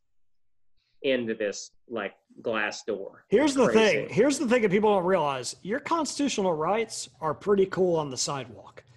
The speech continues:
Speaker 2: But the
Speaker 1: <laughs>
Speaker 2: second you walk into a Hobby Lobby, if they say you must wear a purple T-shirt to be in here, that's the rule.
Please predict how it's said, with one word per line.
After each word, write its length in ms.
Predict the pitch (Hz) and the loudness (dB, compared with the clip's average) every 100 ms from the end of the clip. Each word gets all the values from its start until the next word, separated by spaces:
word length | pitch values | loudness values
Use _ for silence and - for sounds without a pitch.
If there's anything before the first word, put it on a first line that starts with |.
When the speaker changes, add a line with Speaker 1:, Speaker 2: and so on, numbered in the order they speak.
| _ _ - | _ _ -10
Speaker 2:
But 120 | 143 - | -8 -2
the 0 | |
Speaker 1:
<laughs> 80 | 196 | 2
Speaker 2:
second 340 | 247 247 294 | 2 4 4
you 140 | 226 226 | 6 6
walk 260 | 214 214 | 6 6
into 240 | 220 196 175 | 4 4 4
a 80 | |
Hobby 400 | 147 170 185 190 | 2 4 6 6
Lobby, 460 | 196 190 190 226 208 - _ _ - - _ _ _ _ - | 4 4 0 -2 -4 -12 _ _ -18 -18 _ _ _ _ -6
if 160 | 165 | -6
they 240 | 160 214 269 | 2 2 4
say 320 | - 233 208 | 4 4 4
you 200 | 175 180 | 4 2
must 380 | 165 185 180 180 | 2 0 0 0
wear 200 | 190 170 | 0 0
a 60 | |
purple 360 | - 185 180 170 | -2 -4 -4 -6
T-shirt 540 | - 170 160 185 170 | -4 -4 -2 -2 -4
to 60 | 160 | -4
be 200 | 143 156 | -6 -4
in 100 | 156 | -4
here, 320 | 160 185 202 - _ _ _ - - | -4 -6 -8 -12 _ _ _ -14 -14
that's 340 | 147 160 185 - | -8 -8 -8 -6
the 120 | 180 | -4
rule. 400 | 131 151 156 - | -4 -4 -6 -10